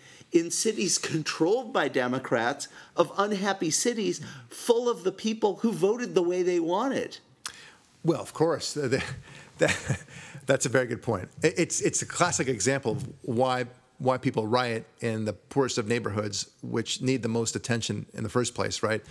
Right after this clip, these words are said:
Speaker 1: And least need a riot.
Speaker 2: Yeah, the least need of the riot. Yeah, exactly. It takes that much more to rebuild. Look, there's, there's no understanding, um, you know, the liberal mindset. But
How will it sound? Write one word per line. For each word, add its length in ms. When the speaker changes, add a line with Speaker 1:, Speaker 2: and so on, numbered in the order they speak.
Speaker 1:
And 180
least 320
need 240
a 60
riot. 480
Speaker 2:
Yeah, 180
the 260
least 240
need 120
of 40
the 80
riot. 240
Yeah, 180
exactly. 360
It 160
takes 300
that 340
much 200
more 100
to 100
rebuild. 440
Look, 180
there's, 240
there's 280
no 260
understanding, 720
um, 400
you 160
know, 80
the 120
liberal 280
mindset. 540
But 240